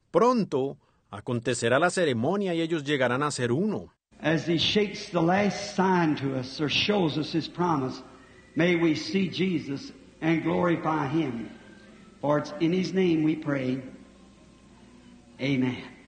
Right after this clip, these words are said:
Speaker 1: Mientras él sacude la última señal delante de nosotros, o nos muestra su promesa, que nosotros veamos a Jesús y lo glorifiquemos a él, porque es en su nombre que oramos. Amén.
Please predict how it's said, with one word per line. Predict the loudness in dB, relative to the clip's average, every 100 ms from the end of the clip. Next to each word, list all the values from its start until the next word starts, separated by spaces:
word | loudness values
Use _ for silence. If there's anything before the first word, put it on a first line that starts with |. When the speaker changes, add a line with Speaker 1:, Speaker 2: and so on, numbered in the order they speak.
| _
Speaker 1:
Mientras | -6 0 0 2 0 2
él | 0
sacude | 2 0 0 0 0 0
la |
última | -2 -2 -2 -2
señal | -2 -2 -2 -2
delante | -2 -2 -4 -4
de | -4
nosotros, | -4 -4 0 0 0 -6 -8 -14 _ _ _
o | -10
nos | -8
muestra | -4 -4 0 -2
su | -2 -4
promesa, | -4 -2 0 0 -2 -6 -10 _ _ _ _
que | -20
nosotros | -16 -8 -4 -2 0
veamos | 4 6 4 2 -2 -4
a |
Jesús | -4 -6 -4 -2 -2
y |
lo | 0 2
glorifiquemos | 2 -2 -4 -2 -2 -2 -4
a | 0 2
él, | 4 2 -2 -14 _ _ _ _ _
porque | -8 -6 -4
es | -2
en | 0 -2
su | -4
nombre | -6 -2 -2 -2 -4
que | -6 -6
oramos. | -2 -2 -2 -8 -18 -20 _ _ _ _ _ -12
Amén. | -8 -4 -4 -4 -8